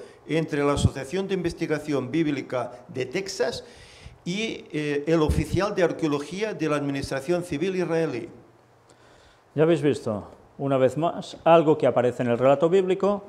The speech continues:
Speaker 2: plasmado por la arqueología. Y un lugar sumamente emblemático. Ya leéis los textos bíblicos y enseguida sabéis de qué va. Bueno,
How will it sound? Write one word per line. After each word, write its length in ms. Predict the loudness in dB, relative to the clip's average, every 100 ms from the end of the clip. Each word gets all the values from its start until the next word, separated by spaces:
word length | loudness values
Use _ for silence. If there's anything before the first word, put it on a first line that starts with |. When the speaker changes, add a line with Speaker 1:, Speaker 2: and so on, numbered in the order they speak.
| -6
Speaker 2:
plasmado 600 | 4 4 4 2 2 0
por 120 | 0 2
la 60 |
arqueología. 680 | 0 0 -4 -4 -6 -12 -14 -18 -20 -20 -4
Y 80 | 2
un 100 | 4
lugar 380 | 8 8 8 4
sumamente 500 | 0 2 2 2 0
emblemático. 840 | 4 4 6 4 2 -4 -6 -6 -16 -20 -20 -20 _ -20 _ _ _ _ _ _ -10
Ya 340 | 2 4 6 4
leéis 340 | 2 2 2
los 180 | 2 0
textos 300 | -2 -2 0
bíblicos 360 | 2 2 2 2
y 40 |
enseguida 380 | -2 -2 -2 0
sabéis 260 | 0 0
de 120 | 0 -2
qué 100 | 2
va. 380 | 2 2 -2 -16 -20 -20 -20 -20 -20 -20 -20 -20 _ -6
Bueno, 260 | -4 -4